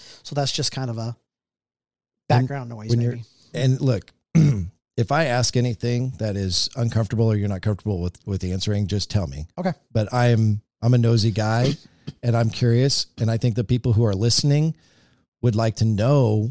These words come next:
Speaker 2: what it is that you, because ultimately this gets to where we're going eventually with the P T S D. Okay.
Speaker 1: Right.
Speaker 2: And so helping people understand what servicemen and veterans go through,
Speaker 1: Right.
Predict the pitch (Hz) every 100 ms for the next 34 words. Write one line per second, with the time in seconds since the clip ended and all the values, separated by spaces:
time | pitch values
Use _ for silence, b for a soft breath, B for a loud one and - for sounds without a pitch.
0 | - 117 117 110 117 98 107 - 120 120
1 | 117 147 175 151 110 120 113 135 147 143
2 | 127 - 127 110 120 117 113 107 92 _
3 | 113 101 98 95 92 90 95 95 87 85
4 | _ _ _ _ _ _ 95 104 92 87
5 | 69 - 50 - _ _ _ 92 87 82
6 | 107 _ _ _ _ _ _ _ _ -
7 | 113 131 120 143 147 120 120 120 107 110
8 | 98 - 123 120 107 92 98 90 _ -
9 | 113 98 98 95 85 78 87 - 90 101
10 | 90 85 82 - 127 131 90 65 62 _
11 | _ _ -